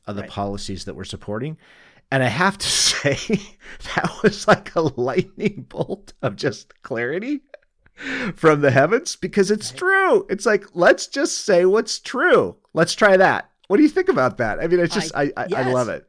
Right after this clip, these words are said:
Speaker 2: I totally agree. And I, it, it doesn't take much of a leap to understand how you would adapt much of what Aaron's s-, strategies have been to any host of other issues,
Speaker 1: Right.
Speaker 2: whether it's climate, whether it's,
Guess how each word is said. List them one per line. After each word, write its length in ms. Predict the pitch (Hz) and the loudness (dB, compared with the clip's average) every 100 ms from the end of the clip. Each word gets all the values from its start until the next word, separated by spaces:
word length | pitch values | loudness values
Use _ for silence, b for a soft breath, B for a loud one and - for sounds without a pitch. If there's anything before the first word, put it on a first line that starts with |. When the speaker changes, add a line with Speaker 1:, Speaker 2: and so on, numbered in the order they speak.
| _ | _
Speaker 2:
I 200 | - 170 | -6 -4
totally 440 | 180 170 165 180 220 | -4 0 2 4 4
agree. 420 | 226 311 202 - - | 4 0 0 -2 -4
And 260 | 190 165 165 B B _ _ - | -2 -2 -4 B B _ _ -6
I, 260 | 180 208 185 _ | -2 -2 -6 _
it, 160 | 196 180 | -14 -12
it 180 | 190 170 | -12 -8
doesn't 280 | 240 240 233 | -6 -4 -6
take 160 | 226 202 | -8 -6
much 180 | 190 | -8
of 80 | 175 | -8
a 40 | 165 | -10
leap 400 | 226 254 - - | -8 -8 -10 -10
to 600 | 208 175 170 160 151 - _ _ - | -4 -2 -2 -4 -6 -10 _ _ -8
understand 560 | 185 170 170 196 175 165 | -6 -6 -8 -6 -6 -4
how 80 | |
you 160 | 170 160 | -4 -4
would 100 | 156 | -6
adapt 500 | 135 170 170 170 - | -6 -2 0 -2 -6
much 300 | 156 165 - | -8 -6 -6
of 200 | 151 135 | -8 -6
what 320 | 151 143 139 _ _ _ | -4 -4 -6 _ _ _
Aaron's 500 | 160 143 139 131 - _ _ | -12 -10 -10 -14 -20 _ _
s-, 100 | - | -20
strategies 540 | - - 151 135 135 123 | -16 -6 -4 -4 -14 -14
have 180 | 135 - | -12 -4
been 360 | 202 165 147 - b b | -2 -2 -6 -14 b b
to 260 | - 170 - _ | -2 -2 -2 _
any 300 | 190 180 175 | -2 0 -2
host 540 | 156 175 156 143 - - | -4 -4 -6 -6 -14 -10
of 380 | 160 139 139 127 - | -6 -6 -8 -12 -12
other 220 | 147 131 | -10 -10
issues, 500 | 131 - - - - _ _ | -10 -12 -16 -20 -20 _ _
Speaker 1:
Right. 120 | 98 - | -12 -10
Speaker 2:
whether 120 | 135 | -10
it's 100 | 131 | -12
climate, 600 | - - 180 160 147 147 _ b b b | -16 -4 -2 -2 -2 -4 _ b b b
whether 260 | 143 139 | -10 -8
it's, 460 | 135 131 - - - | -6 -8 -12 -16 -16